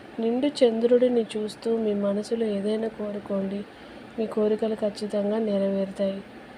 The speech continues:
రాత్రికి చంద్రుడికి నీరు అర్పించి పూజించడం శుభప్రదం. జాతక దోషాలతో ఇబ్బంది పడేవారు పౌర్ణమి రోజున రావి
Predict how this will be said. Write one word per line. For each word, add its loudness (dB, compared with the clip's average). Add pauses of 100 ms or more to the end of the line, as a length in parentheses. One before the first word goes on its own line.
(220)
రాత్రికి 2
చంద్రుడికి 2
నీరు 2
అర్పించి 0 (560)
పూజించడం 2
శుభప్రదం. 0 (580)
జాతక 6
దోషాలతో 2
ఇబ్బంది 0
పడేవారు 0
పౌర్ణమి 0
రోజున 0 (800)
రావి 4